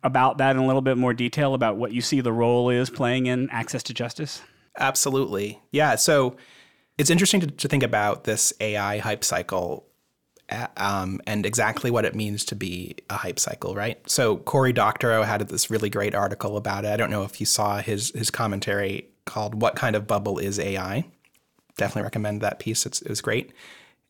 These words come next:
Speaker 2: And it talks about how, you know, this could be like the cryptocurrency bubble where a lot of people just lost their, their pants and no,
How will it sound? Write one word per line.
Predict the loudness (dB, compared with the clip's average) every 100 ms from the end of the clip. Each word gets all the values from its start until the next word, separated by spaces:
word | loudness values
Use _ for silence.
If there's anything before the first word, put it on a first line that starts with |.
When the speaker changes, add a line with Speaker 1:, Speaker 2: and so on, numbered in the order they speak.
| -6
Speaker 2:
And | -2
it | 0
talks | 4 2 2
about | 2 4 4 2
how, | 2 4 2 0 -8 _ -4
you | 0
know, | 0 -2 -10 _ _ -4
this | -4
could | -2 0
be |
like | 0 0
the | -4
cryptocurrency | -4 -2 -2 0 -2 -2 0
bubble | 0 0 -4 _ -6
where |
a | 0
lot | 0
of | 0
people | -2 -2
just | -2 -2 _ _ -2
lost | 0 0 0
their, | 0 -2 -6 -6
their | -4
pants | 0 0 0 0 0
and | 0 -2 -2
no, | 0 0 -2